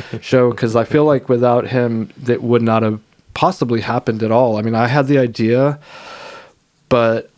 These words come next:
Speaker 2: I was kinda just going through the motions of life. I had to pay bills. I had to have my job. I, I was in a
Speaker 1: Mm-hmm.
Speaker 2: routine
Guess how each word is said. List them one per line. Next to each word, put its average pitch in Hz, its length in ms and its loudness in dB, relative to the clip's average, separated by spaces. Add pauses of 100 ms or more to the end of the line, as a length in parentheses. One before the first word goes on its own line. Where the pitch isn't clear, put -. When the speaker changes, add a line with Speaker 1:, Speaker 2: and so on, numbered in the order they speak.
Speaker 2:
I 120 120 2
was 120 200 0
kinda 131 360 0
just - 600 -6 (540)
going 117 360 0
through 123 160 -2
the 120 80 2 (120)
motions 117 320 -4
of 113 120 -2
life. 156 400 2
I 113 80 0
had 110 160 -2
to 113 60 -2
pay 110 180 -2
bills. 143 420 2
I 120 60 0
had 110 140 -6
to 110 60 -6
have 110 120 -4
my 110 120 -2
job. 131 480 2
I, 110 60 0 (140)
I - 20 -2
was 110 260 -6 (360)
in 120 360 0
a 117 60 2
Speaker 1:
Mm-hmm. 110 80 0
Speaker 2:
routine 120 800 0